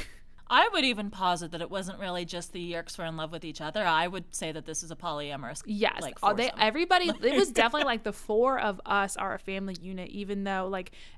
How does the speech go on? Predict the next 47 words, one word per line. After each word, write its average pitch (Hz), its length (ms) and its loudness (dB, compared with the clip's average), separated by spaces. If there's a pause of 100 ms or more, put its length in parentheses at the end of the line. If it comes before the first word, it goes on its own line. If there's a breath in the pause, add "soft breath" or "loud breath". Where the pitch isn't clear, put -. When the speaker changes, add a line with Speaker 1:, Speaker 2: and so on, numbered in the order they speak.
Speaker 1:
Allison 254 380 8
definitely 185 420 -2
hated 180 400 -4 (140)
Visser 202 280 -2
One, 196 480 -4
I 269 140 -4
think. 285 280 -2
Speaker 2:
Oh, 220 140 8
yeah. 156 180 2
Speaker 1:
But, - 960 0
um, 190 580 4 (440)
there's 240 280 2
Speaker 2:
But 220 240 2
Visser 320 340 4
One 285 220 4
did 220 120 2
not 214 240 8
hate 208 220 -2
Allison. 175 480 2
Speaker 1:
No, 233 100 6
Visser 214 120 6
Speaker 2:
Visser 262 160 4
Speaker 1:
One 349 100 6
Speaker 2:
One 214 100 6
Speaker 1:
loved 175 240 0
Allison. - 400 -2
Speaker 2:
missed 233 380 2
Allison 170 480 2
Speaker 1:
She 339 100 4
Speaker 2:
after, 190 220 2
Speaker 1:
admired 180 580 0
Allison. 175 440 0
Speaker 2:
afterwards. - 320 -10 (300 loud breath)
Speaker 1:
And - 60 -14
Speaker 2:
Yes. 226 280 6
Speaker 1:
Visser, 330 600 2
Visser 254 380 -2
Three 196 680 -4 (120)
is 202 160 -4
like, 165 300 -4
"See, 220 240 -4
she's 202 200 -6
a 196 40 -4
traitor. 320 320 -4
She 202 180 -4
loves 190 240 -8
humans. 190 520 -8